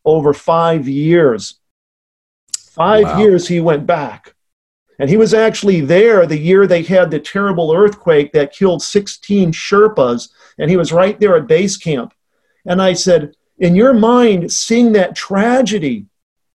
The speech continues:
Speaker 1: and understanding that that could be you the next time you went back, you went back." He said, "Absolutely." He said, "I wanted to be able to prove to my grandchildren that they can do anything they set their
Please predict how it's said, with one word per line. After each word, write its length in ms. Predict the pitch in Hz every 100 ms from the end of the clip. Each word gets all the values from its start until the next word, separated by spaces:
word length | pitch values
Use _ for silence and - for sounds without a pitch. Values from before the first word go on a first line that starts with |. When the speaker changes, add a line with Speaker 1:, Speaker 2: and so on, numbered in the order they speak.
| _
Speaker 1:
and 160 | 175 190
understanding 880 | 220 202 - - - 208 233 254 175
that 140 | 175
that 300 | 202 233 -
could 200 | 226 160
be 140 | 196 190
you 720 | 165 185 233 269 180 127 - _
the 100 | -
next 360 | 175 214 214 -
time 260 | 226 190 180
you 160 | 202
went 320 | 208 196 170
back, 440 | 180 226 214 147 - _ _ _ _ _ _ _ _ _ _ -
you 180 | 160
went 240 | 185 202 180
back." 380 | 214 208 120 _ _ _ - 147
He 60 |
said, 180 | 151 139
"Absolutely." 640 | 160 180 165 156 180 165 135
He 100 | 143
said, 160 | 147
"I 180 | 151 170
wanted 200 | 185 180
to 140 | 156 156
be 60 | 165
able 140 | 170 143
to 120 | 147 - _
prove 260 | 175 175 175
to 160 | 170
my 80 | 147 123
grandchildren 840 | 131 165 185 180 160 131 117 120 117 113 _ _ _ _ 147
that 140 | 139
they 160 | 160 170
can 120 | 175 156
do 240 | 160 143 175
anything 420 | 196 202 - 156 139
they 240 | - 143
set 320 | 143 180 151 160
their 160 | 143